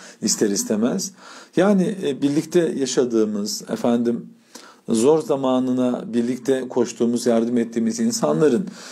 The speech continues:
illaki Müslüman olması gerekmez arkadaşlar. Yani, e, sizinle din hususunda savaşmıyorlarsa diyor Kur'an-ı Kerim, sizi haksız yere yurtlarınızdan çıkarmıyorlarsa diyor,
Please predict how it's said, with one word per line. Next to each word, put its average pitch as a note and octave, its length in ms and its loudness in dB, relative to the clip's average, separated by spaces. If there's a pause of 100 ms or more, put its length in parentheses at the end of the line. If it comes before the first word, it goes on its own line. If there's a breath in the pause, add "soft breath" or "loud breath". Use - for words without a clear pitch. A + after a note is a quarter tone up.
(240 loud breath)
illaki E3 460 2
Müslüman B2+ 360 -2
olması A2+ 360 0
gerekmez G#2 460 -2
arkadaşlar. F2 840 -6 (1000 loud breath)
Yani, B2 420 2 (140)
e, A2 120 -4
sizinle B2 720 -2 (120)
din D#3+ 140 0
hususunda B2 600 0
savaşmıyorlarsa G#2+ 1000 0
diyor F#2 200 -8
Kur'an-ı F#2+ 320 -4
Kerim, G3+ 440 -2 (720 loud breath)
sizi C#3 240 -2
haksız D3 360 0
yere C#3 160 4
yurtlarınızdan A#2+ 760 0
çıkarmıyorlarsa A2 1080 -2
diyor, G#2+ 300 0